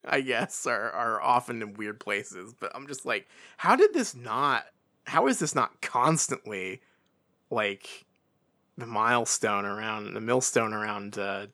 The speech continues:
uh, J K Rowling's neck here? Just like, how the fuck is this, is this not, like,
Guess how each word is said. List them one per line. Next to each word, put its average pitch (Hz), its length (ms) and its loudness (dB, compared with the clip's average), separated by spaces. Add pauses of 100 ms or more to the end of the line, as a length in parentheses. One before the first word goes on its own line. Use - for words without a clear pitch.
(160)
uh, 101 240 -4
J 120 240 -2
K 120 80 -4
Rowling's 104 340 -2
neck 104 320 0
here? 98 320 -10
Just 104 200 -8
like, 104 180 0
how 127 240 4
the 175 120 4
fuck 127 420 2
is 110 120 -6
this, - 360 -10 (500)
is 127 180 -6
this 113 200 -6
not, 110 340 2 (680)
like, 101 520 -10